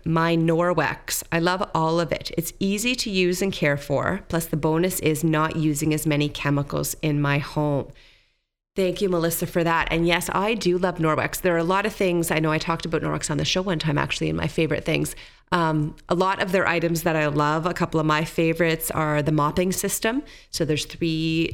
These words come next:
different washable mop heads that you can use, like long ones.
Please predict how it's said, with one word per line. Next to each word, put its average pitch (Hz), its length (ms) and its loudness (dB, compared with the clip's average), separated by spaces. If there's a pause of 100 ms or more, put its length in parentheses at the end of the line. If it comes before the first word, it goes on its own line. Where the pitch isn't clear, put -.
different 151 680 -4
washable 151 760 0
mop 139 320 0
heads 170 280 -2
that - 120 -2
you 165 80 -4
can 185 160 -4
use, 180 300 -2
like 147 140 -6
long 143 340 -2
ones. 185 340 -2